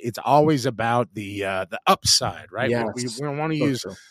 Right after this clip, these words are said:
Speaker 1: all the, the hyperbole and the superlatives when we describe these guys. Uh, Jacobson, I don't wanna compare him to Dalton Kincaid, um, but, but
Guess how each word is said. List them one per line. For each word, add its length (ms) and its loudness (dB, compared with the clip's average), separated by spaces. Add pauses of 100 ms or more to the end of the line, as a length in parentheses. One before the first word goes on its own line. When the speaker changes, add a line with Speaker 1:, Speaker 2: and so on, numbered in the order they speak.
(300)
Speaker 1:
all 240 10
the, 280 8
the 120 -2
hyperbole 1040 2
and 160 -6
the 80 -8
superlatives 720 2
when 160 -4
we 80 -4
describe 420 -4
these 180 0
guys. 400 2 (460)
Uh, 240 0
Jacobson, 640 -2 (440)
I 100 6
don't 140 4
wanna 160 6
compare 320 4
him 100 2
to 100 -6
Dalton 300 0
Kincaid, 640 -4 (220)
um, 440 -4
but, 220 -4
but 200 -2